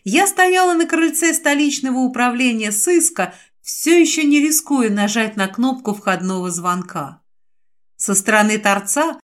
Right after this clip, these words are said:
располагалась другая дверь для посетителей. Она всегда была открыта,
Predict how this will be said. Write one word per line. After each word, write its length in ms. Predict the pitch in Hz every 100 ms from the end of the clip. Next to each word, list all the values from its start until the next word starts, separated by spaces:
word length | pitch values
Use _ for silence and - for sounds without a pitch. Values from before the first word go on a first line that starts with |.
| _ -
располагалась 840 | 214 233 247 254 277 370 392 349
другая 500 | 339 440 381 302 196
дверь 420 | 190 254 240 180
для 220 | 160 180
посетителей. 960 | 233 285 392 427 302 226 190 165 151 151 _ -
Она 260 | 349 403 415
всегда 380 | 370 247 302
была 280 | 330 339 349
открыта, 720 | 370 370 403 339 - 160 156